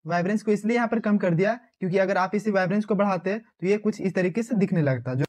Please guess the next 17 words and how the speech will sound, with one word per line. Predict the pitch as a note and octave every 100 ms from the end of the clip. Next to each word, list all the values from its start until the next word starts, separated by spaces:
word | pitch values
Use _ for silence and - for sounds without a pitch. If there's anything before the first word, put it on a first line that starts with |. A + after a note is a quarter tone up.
| -
जो | D#3 E3
कि | G3+
video | F#3+ G#3
की | A3+
quality | G#3 G3 F#3+ A#3
थोड़ी | G#3+ G#3+
और | G3 F3+
down | F3+ F3+
हो | E3
जाती। | C3+ A#2+ A#2+ A#2+ - -
तो | D#3
मैं | D#3+
इसे | G#3+ A3 - _ _ -
कम | D#3+
कर | D#3+ C#3
देता | B2+ A#2 A#2+
हूँ। | A#2+ -